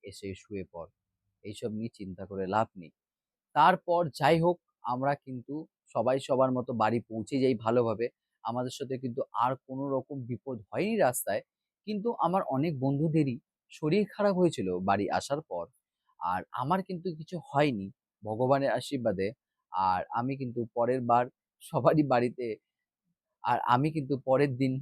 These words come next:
সকলেরই বাড়িতে খবর নিয়ে দেখেছিলাম, সবাই কিন্তু ভালোভাবে সেল আর ডিসকাউন্ট লাগিয়ে কিন্তু বাড়িতে ধোলাই খেয়েছে বাড়ি যাবার পর। ভাগ্য ভালো আমার মা এসব বিষয়ে বিশ্বাস করতো,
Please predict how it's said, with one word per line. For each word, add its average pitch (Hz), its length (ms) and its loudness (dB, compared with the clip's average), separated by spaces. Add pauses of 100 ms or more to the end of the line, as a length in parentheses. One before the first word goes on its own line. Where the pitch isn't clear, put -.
(120)
সকলেরই 143 500 -2
বাড়িতে 120 420 0
খবর 117 340 -2
নিয়ে 135 240 0
দেখেছিলাম, 117 400 -4 (460)
সবাই 127 260 0
কিন্তু 139 360 -4 (400)
ভালোভাবে 117 800 4 (460)
সেল 196 500 4
আর 139 220 8
ডিসকাউন্ট 160 580 4
লাগিয়ে 123 460 4
কিন্তু 147 400 -8
বাড়িতে 113 440 -2
ধোলাই 104 420 0
খেয়েছে 98 380 -14
বাড়ি 95 240 0 (180)
যাবার 85 320 -6 (100)
পর। 110 180 -2 (560)
ভাগ্য 104 320 -2
ভালো 113 240 0
আমার 110 220 -2
মা 101 220 2
এসব 104 320 -4
বিষয়ে 98 340 -6
বিশ্বাস 151 360 -4
করতো, - 300 -14